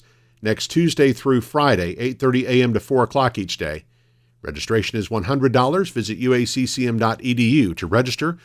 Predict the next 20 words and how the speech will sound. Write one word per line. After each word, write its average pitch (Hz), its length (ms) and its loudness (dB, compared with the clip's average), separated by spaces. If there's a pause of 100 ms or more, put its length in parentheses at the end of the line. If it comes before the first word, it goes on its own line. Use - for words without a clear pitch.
(280)
or 135 120 -6
to 113 80 -2
find 113 260 2
out 117 160 4
more 107 160 4
information. 98 560 -4 (1600)
As 165 180 2
always, 143 840 4
we 110 140 4
appreciate 135 640 4
you 123 160 6
listening 135 460 4
to - 80 2
K 123 240 2
V 113 180 2
O 113 120 6
M's 113 280 2
Morning 110 320 2
News 107 240 4
Watch, 110 420 2